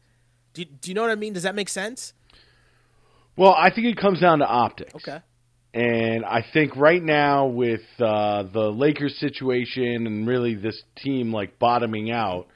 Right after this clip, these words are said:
Speaker 2: and everything that happened with the Anthony Davis trade, as soon as LeBron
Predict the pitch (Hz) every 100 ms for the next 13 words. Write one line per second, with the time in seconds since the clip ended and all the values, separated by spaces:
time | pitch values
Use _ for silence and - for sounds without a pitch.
0 | _ _ _ _ - 113 113 110 123 131
1 | 123 123 117 107 120 120 117 113 110 110
2 | 107 107 104 139 160 120 107 - 113 107
3 | 104 - - _ 113 110 - 185 190 175
4 | 139 139 120 135 127 127